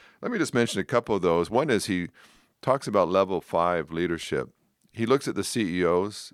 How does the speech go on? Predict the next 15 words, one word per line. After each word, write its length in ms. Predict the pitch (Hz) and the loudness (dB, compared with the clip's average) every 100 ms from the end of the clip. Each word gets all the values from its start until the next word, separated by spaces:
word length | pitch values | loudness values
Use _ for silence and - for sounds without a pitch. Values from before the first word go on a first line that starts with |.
| _ | _
Uh, 140 | - - | -10 -10
he 560 | 95 110 104 98 92 - | -4 -2 0 -2 -4 -6
assumes 640 | 82 - 113 113 110 98 | -8 -2 0 0 -4 -8
that 400 | - 80 76 - _ _ _ _ - | -2 0 0 -4 _ _ _ _ -10
if 180 | 85 - | -10 -4
you've 140 | 87 | -4
got 260 | 95 95 95 | 2 2 2
a 40 | |
company 480 | - 107 95 95 92 | -2 -4 -4 -4 -4
that 240 | 82 80 78 | -2 -2 -2
has 240 | 82 78 | -6 -6
become 340 | - - 87 | -12 -8 -6
a 60 | 78 | -6
great 360 | 69 80 90 - | -6 -2 -2 -4
company, 580 | 92 90 95 92 95 | -8 -6 -6 -8 -10